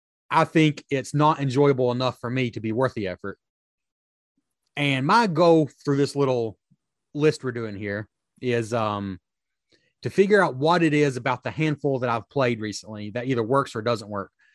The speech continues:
so I can figure out what kinds of solo games I need to be going for. Um, like, I wanna know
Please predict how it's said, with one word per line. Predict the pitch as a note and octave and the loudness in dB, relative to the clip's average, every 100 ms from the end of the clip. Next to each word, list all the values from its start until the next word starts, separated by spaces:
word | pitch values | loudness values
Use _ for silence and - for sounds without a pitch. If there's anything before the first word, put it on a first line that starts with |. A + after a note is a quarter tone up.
| _ - | _ -2
so | C#3 | 0
I | D3 | 0
can | B2+ | 0
figure | C#3+ C3 B2+ | 0 2 2
out | B2 A#2+ - B2 | 0 -2 -6 -4
what | C#3 C#3+ | -2 0
kinds | C#3+ A2+ | -4 -4
of | A2 | -2
solo | B2+ A#2 | -2 0
games | A2+ A2 G#2+ | -2 -6 -6
I | A#2+ | -4
need | B2 A2 | -2 -4
to | G#2+ | -6
be | G#2+ | -4
going | A#2 G2+ | -4 -4
for. | - F#2 F2+ - _ _ _ _ - | -8 -8 -8 -12 _ _ _ _ -4
Um, | A#2 G#2+ G#2 G2 F#2 _ _ _ _ A#2+ | 0 0 0 -4 -10 _ _ _ _ -6
like, | A2+ | 0
I | C3 | 2
wanna | C3+ C3 | 2 0
know | B2+ B2+ B2 A#2 A2 | 0 0 0 -2 -6